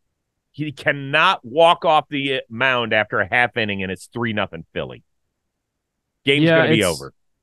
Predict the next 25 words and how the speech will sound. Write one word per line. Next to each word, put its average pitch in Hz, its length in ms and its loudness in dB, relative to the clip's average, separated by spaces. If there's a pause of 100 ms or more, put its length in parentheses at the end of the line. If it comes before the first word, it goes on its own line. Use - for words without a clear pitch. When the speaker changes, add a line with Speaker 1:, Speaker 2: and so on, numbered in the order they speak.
(1600)
Speaker 2:
They're 185 120 2
gonna 233 220 4
get 202 240 0
there. 95 260 -8 (300)
I, 139 160 -2
I 160 100 0
know 196 120 2
people 190 180 4
are 170 80 4
like, 147 240 2
"Trev, 202 340 2
you 160 80 -2
just 160 200 -4
said 170 160 -2
they 156 80 0
have 156 140 -2
to 135 60 -10
score 165 280 -4
more 160 160 2
runs 147 400 0
than 135 140 -2
the 127 60 -4
Phillies." 135 400 -2
Duh. 147 380 -4
Like, 151 200 -6